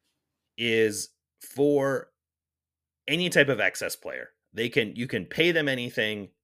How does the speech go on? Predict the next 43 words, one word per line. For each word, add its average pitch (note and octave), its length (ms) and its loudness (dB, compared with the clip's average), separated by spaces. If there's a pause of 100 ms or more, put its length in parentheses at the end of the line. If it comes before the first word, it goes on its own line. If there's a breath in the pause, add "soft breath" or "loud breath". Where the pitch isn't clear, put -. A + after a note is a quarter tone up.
(300)
literally C#3 560 8
anything. - 400 -10 (800)
And F#2+ 160 -4
their F2 100 -2
cap C3 280 0
charge A#2 260 -4
is F#2+ 120 -10
only G2+ 340 -8
six - 180 -6
hundred F#2+ 220 -6
eighty-three F#2 260 -8
thousand D#2+ 320 -8
seven D#2 160 -10
hundred D#2 140 -10
fifty D#2 180 -16
dollars. - 480 -16 (340 loud breath)
So - 140 -6
these A2+ 180 -2
are, B2 100 4
these A2 120 -2 (1500 soft breath)
are A2 300 -8
the A2 80 0
David G#2+ 260 0
Beckham A2 280 0
rule, A2+ 240 4
as G#2 120 0
it, G#2 360 -2
it G#2+ 180 -2
became G#2+ 300 -4
to G2+ 40 -2
know, G2 240 -4
because F#2 240 -6
when F2 120 -10
they E2+ 100 -4
signed G2+ 320 0
David G2 240 -2
Beckham, F2+ 300 -4
that's E2 120 -10
when D#2+ 120 -16
they D#2 80 -6
created F2 340 -2
this F#2 160 -8
rule F2 320 -6